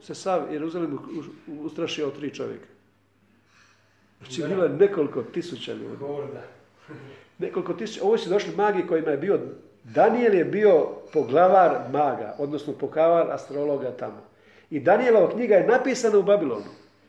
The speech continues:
Speaker 1: I on je govorio kako će se pojaviti Mesija i kada će se pojaviti. I oni su čekali to i pripremali poklone za to veličanstveno, iako nisu bili odatle, došli su sa istoka. I oni su znali u Danijelovom proroštvu i proroštvu iz,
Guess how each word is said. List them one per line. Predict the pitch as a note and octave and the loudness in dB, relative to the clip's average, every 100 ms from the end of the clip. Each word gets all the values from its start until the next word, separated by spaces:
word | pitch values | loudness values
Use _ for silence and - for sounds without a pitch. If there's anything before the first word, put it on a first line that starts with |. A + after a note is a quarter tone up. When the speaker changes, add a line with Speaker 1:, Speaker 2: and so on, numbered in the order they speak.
| _ | _
Speaker 1:
I | D3 | 4
on | A#3+ B3 | 4 6
je | |
govorio | F#3 G3+ B3 A3+ | 4 6 6 6
kako | F#3+ | 2
će | - | -2
se | F3 | -4
pojaviti | F3 F#3 G3+ E3+ | 2 4 4 2
Mesija | E3+ F3 C#3 | -2 -4 -8
i | C#3 | -6
kada | - A3 A3 | 2 4 4
će | F3+ | 2
se | D3 | -4
pojaviti. | D3+ D3 C#3+ C#3+ | 0 2 0 0
I | F3+ | 0
oni | A3 | 0
su | A3 | 0
čekali | - A#3+ E3+ C#3 | -2 0 0 0
to | D#3+ | -2
i | D#3 | -4
pripremali | D#3 F3+ G#3 G#3 F3 | -4 0 2 2 0
poklone | F#3 F#3+ D#3+ | -4 -4 -6
za | C3+ | -6
to | C#3 D#3 | -4 -4
veličanstveno, | C#3 - C#3 C#3 B2+ G#2+ - _ _ _ - | -4 -4 -6 -8 -14 -16 -20 _ _ _ -6
iako | D#3+ E3 D#3+ | -2 -2 -2
nisu | E3 D3+ | -4 -6
bili | E3 D3 - - - - _ _ _ _ _ _ _ _ _ _ | -8 -8 -12 -20 -20 -20 _ _ _ _ _ _ _ _ _ _
odatle, | C3 B2 B2 - - - | -10 -8 -8 -10 -20 -12
došli | C3+ C3+ | -10 -10
su | - | -10
sa | C#3+ | -10
istoka. | C3+ - - _ _ _ _ _ _ _ _ _ - | -10 -14 -18 _ _ _ _ _ _ _ _ _ 0
I | |
oni | F#3 A#3 | 0 2
su | G3 | 0
znali | G3+ B3+ | 2 4
u | F#3+ | 6
Danijelovom | G#3 B3 A#3 - | 6 8 6 6
proroštvu | G3+ G#3 G3+ G3+ - | 4 4 2 -2 -6
i | F3 | -6
proroštvu | F#3+ G#3+ A3+ - G3+ | 0 4 4 2 -4
iz, | D3+ | -6